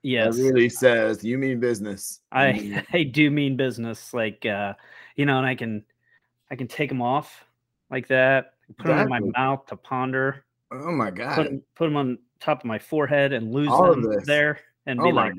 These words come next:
Speaker 2: gosh.
Speaker 1: "Where's my
Speaker 2: Where's
Speaker 1: damn
Speaker 2: my
Speaker 1: glasses?"
Speaker 2: glasses? Oh, there they are. Yeah,
Speaker 1: And
Speaker 2: no.
Speaker 1: then, uh, I can, I can slam 'em on the mic.
Speaker 2: So
Speaker 1: Uh,
Speaker 2: much fun.
Speaker 1: I, you know, the, to be honest with you, the reason why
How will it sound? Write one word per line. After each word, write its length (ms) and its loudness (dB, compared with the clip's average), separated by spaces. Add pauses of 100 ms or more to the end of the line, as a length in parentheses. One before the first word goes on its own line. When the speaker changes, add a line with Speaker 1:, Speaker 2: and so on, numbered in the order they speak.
Speaker 2:
gosh. 320 -4
Speaker 1:
"Where's 200 4
my 80 6
Speaker 2:
Where's 100 6
Speaker 1:
damn 180 10
Speaker 2:
my 60 4
Speaker 1:
glasses?" 300 8
Speaker 2:
glasses? 720 4
Oh, 480 8
there 160 12
they 160 12
are. 400 6
Yeah, 300 4
Speaker 1:
And 80 -4
Speaker 2:
no. 220 6 (100)
Speaker 1:
then, 40 -2
uh, 240 -2 (160)
I 80 -2
can, 300 -12
I 80 -2
can 160 -10
slam 360 -4
'em 120 -2
on 140 0
the 60 -4
mic. 520 -2 (360)
Speaker 2:
So 40 -6 (220)
Speaker 1:
Uh, 60 -2
Speaker 2:
much 200 0
fun. 300 -12 (920)
Speaker 1:
I, 340 0
you 140 0
know, 260 4
the, 300 0
to 1200 -20
be 140 4
honest 280 2
with 180 -2
you, 80 -4
the 120 -2
reason 440 -4
why 460 -2